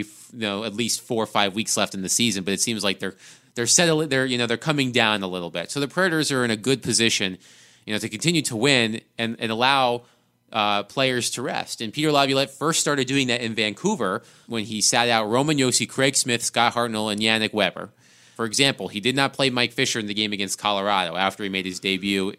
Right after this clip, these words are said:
in Vancouver. He did not play Kyle Turris against the Stars. Craig Smith did not play against the Canucks and the Avalanche, but played, uh, against the Stars. Peter Laviolette has made it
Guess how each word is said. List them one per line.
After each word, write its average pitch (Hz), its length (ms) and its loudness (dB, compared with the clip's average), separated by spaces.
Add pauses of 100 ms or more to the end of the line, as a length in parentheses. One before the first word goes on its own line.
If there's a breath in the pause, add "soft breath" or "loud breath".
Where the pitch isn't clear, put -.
(140)
in 98 160 -6
Vancouver. 92 520 -2
He - 100 -12
did 113 160 -2
not 117 160 0
play 110 180 -2
Kyle 104 300 0
Turris 110 320 -2
against 95 260 -4
the 92 60 -4
Stars. 90 420 0
Craig 107 220 -4
Smith 131 320 -4 (380 loud breath)
did 123 120 -2
not 113 180 2
play 104 440 0 (160 soft breath)
against 104 360 -2
the 107 80 -6
Canucks 107 600 0 (320 soft breath)
and 101 340 -4
the 101 140 -2
Avalanche, 104 420 0
but 110 140 -10
played, 98 400 -2 (400 soft breath)
uh, 101 220 0
against 98 320 0
the - 80 -2
Stars. - 420 2 (300 soft breath)
Peter 160 260 2
Laviolette 131 440 2
has 113 120 -4
made 123 240 2
it 117 240 -4